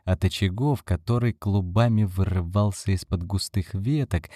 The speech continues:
и лениво тянулся по выгревшей траве. Бабалачи поднял глаза на флагшток, возвышающийся над купой невысоких деревьев в центре двора.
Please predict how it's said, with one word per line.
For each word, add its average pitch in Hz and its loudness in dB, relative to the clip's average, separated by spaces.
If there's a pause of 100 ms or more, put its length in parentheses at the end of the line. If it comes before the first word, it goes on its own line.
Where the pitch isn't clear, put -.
(180)
и 147 0
лениво 120 6
тянулся 95 2
по 95 0
выгревшей 87 -2
траве. 82 0 (500)
Бабалачи 147 0
поднял 90 2
глаза 90 2 (280)
на 95 4
флагшток, - -2 (320)
возвышающийся 120 0
над 113 2
купой 113 2
невысоких 107 2
деревьев 104 4
в - -18
центре 101 0
двора. 92 0